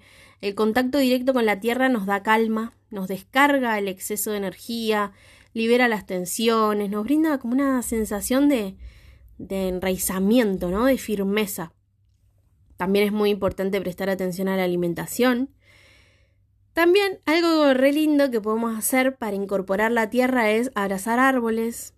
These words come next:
¿sí? Estar en contacto directo con plantas o animales, o hacer actividades manuales, ¿sí? Para conectar con el plano concreto y material. En cambio, si hay exceso de tierra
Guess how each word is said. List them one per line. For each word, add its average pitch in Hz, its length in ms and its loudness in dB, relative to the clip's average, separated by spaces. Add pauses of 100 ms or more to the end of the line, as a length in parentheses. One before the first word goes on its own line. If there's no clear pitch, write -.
¿sí? 226 260 -4
Estar 214 280 -6
en 214 120 -6
contacto 202 500 -6
directo 196 400 -2
con 185 200 -4
plantas 190 360 -4
o 190 60 -4
animales, 214 880 0 (540)
o 311 220 2
hacer 247 260 -2
actividades 226 540 -2
manuales, 247 840 0 (100)
¿sí? 226 240 -6
Para 214 300 -6
conectar 196 520 -4
con 196 460 -2
el 190 200 -2
plano 196 380 -2
concreto 190 800 -2
y 190 100 -4
material. 180 560 -2 (1300)
En 233 180 -2
cambio, 247 580 2
si - 280 -6
hay 311 140 2
exceso 262 520 -2
de 196 140 0
tierra 208 640 -2